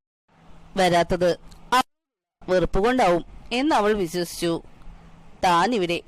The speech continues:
കൂടുതൽ നിൽക്കുന്നത് അവന് ഒരു ബുദ്ധിമുട്ടുണ്ടാക്കരുത് എന്ന് കരുതി മനസ്സ് കല്ലാക്കി അവൾ പോകുവാൻ തയ്യാറെടുത്തു. എല്ലാവരോടും യാത്ര പറയുമ്പോൾ പലരുടെയും മുഖത്ത് പല ഭാവങ്ങളായിരുന്നു.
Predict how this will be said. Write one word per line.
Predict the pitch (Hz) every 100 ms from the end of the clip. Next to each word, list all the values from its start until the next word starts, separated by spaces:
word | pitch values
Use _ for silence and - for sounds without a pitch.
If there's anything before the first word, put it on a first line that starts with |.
| -
കൂടുതൽ | - 277 269 320
നിൽക്കുന്നത് | 277 180 196 185 180 175 - - -
അവന് | 175 180 170 -
ഒരു | 254
ബുദ്ധിമുട്ടുണ്ടാക്കരുത് | 254 196 180 202 247 214 170 208 180 170 - - - -
എന്ന് | 175 165 214
കരുതി | 220 175 165 165 - - - - - -
മനസ്സ് | 269 277 294 349
കല്ലാക്കി | 247 175 185 170 180 170 - -
അവൾ | 170 165 - -
പോകുവാൻ | 240 233 269 277
തയ്യാറെടുത്തു. | 262 175 185 196 170 180 170 - - - - - - - - -
എല്ലാവരോടും | 175 175 220 190 170 165 - -
യാത്ര | 233 240 247 294
പറയുമ്പോൾ | 247 190 180 175 170 - - - - -
പലരുടെയും | 285 285 311 226 190 202
മുഖത്ത് | 165 165 175 - -
പല | 180 165
ഭാവങ്ങളായിരുന്നു. | 196 208 165 175 214 175 165 165 165